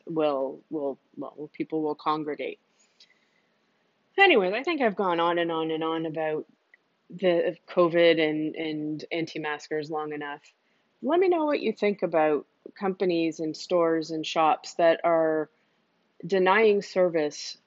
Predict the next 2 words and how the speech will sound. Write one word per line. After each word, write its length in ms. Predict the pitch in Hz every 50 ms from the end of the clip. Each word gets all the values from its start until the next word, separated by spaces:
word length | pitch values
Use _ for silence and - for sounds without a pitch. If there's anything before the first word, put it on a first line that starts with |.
| _ _ _ _ _ -
or 540 | 180 175 175 170 165 160 156 156 156 147 - _ _ _ _ _ _ _ _ _ _ _ _ _ _ _ _ _ _ _ _ _ _ _ _ _ _ _ _ _ _ _ _ _ _ _ _ - - - -
forcing 640 | - 226 226 226 220 - 220 202 190 185 185 185